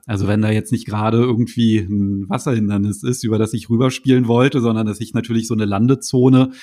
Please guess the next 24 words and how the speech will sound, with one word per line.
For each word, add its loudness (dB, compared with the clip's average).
mir 4
gewählt 2
habe, 0
die 0
das -2
dann -2
halt 2
auch 0
irgendwie -2
so 2
berücksichtigt. -2
Das -6
ist -4
ja 2
dann -2
das -10
eine, 0
was -6
man -2
irgendwie -4
so -2
lernen 0
kann. -4
Aha, -4